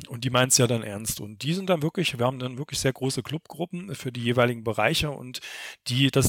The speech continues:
der, dieser ganze, der Bereich lebt. Ja, also der ist halt wirklich so, dass die da unterstützen, helfen, wo sie nur können. Ist ganz, ganz toll. Also wirklich eine einmalige Sache, muss ich sagen.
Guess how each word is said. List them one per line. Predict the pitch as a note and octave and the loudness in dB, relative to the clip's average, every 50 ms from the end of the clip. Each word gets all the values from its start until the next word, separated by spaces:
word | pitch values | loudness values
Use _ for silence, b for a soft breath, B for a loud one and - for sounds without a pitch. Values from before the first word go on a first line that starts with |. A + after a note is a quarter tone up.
| - - | 2 2
der, | - B2 A#2 A#2 | 4 6 6 6
dieser | A2 A#2+ B2 B2 A#2+ | 4 4 4 4 4
ganze, | A2 A#2+ A#2+ B2 - C3+ B2 B2 B2 A#2+ B2 - A#2 | 4 2 2 2 4 4 6 6 6 4 2 -2 -6
der | A#2+ | -6
Bereich | G#2+ A#2+ A2 G#2+ A2+ A#2+ A2 | -4 0 4 6 6 6 6
lebt. | A#2 G#2 G#2+ G#2 G2+ - - - B B B B B B B B B B - | 4 4 4 4 4 2 -2 -10 B B B B B B B B B B -6
Ja, | A2 A2 C3 C#3 | -2 0 0 0
also | A#2+ A2+ A#2 G#2+ | 0 -2 -4 0
der | A2+ A2+ A#2 | 2 2 2
ist | A2+ - | 4 4
halt | B2+ A#2+ G#2+ | 2 0 0
wirklich | A#2 B2+ B2 - B2+ - | 0 -4 -2 -2 -4 -4
so, | - C3 A#2+ C3 | -2 -4 -4 -4
dass | A#2+ A#2+ A#2 | -2 -2 -2
die | - - A#2+ | -2 -2 -4
da | A#2 | -4
unterstützen, | A2+ A2+ A2+ A2 G#2+ - - D3 C#3 - - C3 A#2+ | -4 -4 -4 -6 -8 -6 -8 -6 -4 -4 -4 -2 2
helfen, | A2+ A#2+ A#2+ B2+ - - B2+ A#2+ A#2 A2 | 4 6 6 6 4 0 -8 -12 -10 -8
wo | A2+ B2+ | -6 -6
sie | A#2+ A#2 A2+ | -4 -6 -6
nur | A2 G#2+ G2+ - | -8 -10 -12 -12
können. | - G2+ G2 F2+ F#2 - | -10 -10 -12 -12 -12 -8
Ist | - F2+ - - - - - - | -2 0 0 0 0 0 2 2
ganz, | D3+ E3 E3 | 2 4 4
ganz | - D#3 C#3+ - - | 2 -2 -2 -4 -4
toll. | - G#2 F#2+ G2 | -4 -4 -2 0
Also | G#2 G#2+ G#2+ A#2+ | 0 -2 -2 -4
wirklich | A#2 C3+ C3+ B2 | -6 -8 -6 -4
eine | B2+ A#2 | -2 0
einmalige | A2+ A#2 B2 B2+ B2+ B2 A#2+ A#2 G#2+ G#2+ | 2 0 0 0 0 0 0 0 -2 -4
Sache, | G2 G#2+ A2+ - - G#2+ | -4 -4 -6 -8 -10 -12
muss | G2 G2 G2+ | -14 -14 -12
ich | G2 - | -10 -10
sagen. | - F#2+ F#2+ F#2+ G2 | -10 -10 -12 -16 -18